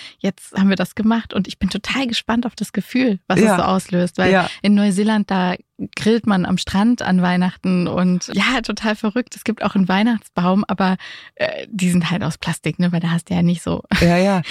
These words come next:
Speaker 1: <laughs> Also
Speaker 2: Aber
Speaker 1: es ist
Speaker 2: ich passe
Speaker 1: ja.
Speaker 2: das zusammen eigentlich, weil Weihnachten ist ja eigentlich, ne, Schnee und so.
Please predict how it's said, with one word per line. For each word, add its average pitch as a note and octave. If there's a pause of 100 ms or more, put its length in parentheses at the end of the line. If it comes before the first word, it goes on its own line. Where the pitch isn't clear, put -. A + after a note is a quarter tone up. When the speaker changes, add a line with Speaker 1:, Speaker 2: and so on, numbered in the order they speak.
Speaker 1:
<laughs> -
Also G3+
Speaker 2:
Aber A3+
Speaker 1:
es A3
ist A3
Speaker 2:
ich -
passe F#3+
Speaker 1:
ja. -
Speaker 2:
das G#3+
zusammen F3+ (140)
eigentlich, C3+
weil D#3
Weihnachten F3+ (180)
ist -
ja -
eigentlich, E3+
ne, F#3
Schnee F3+
und E3
so. E3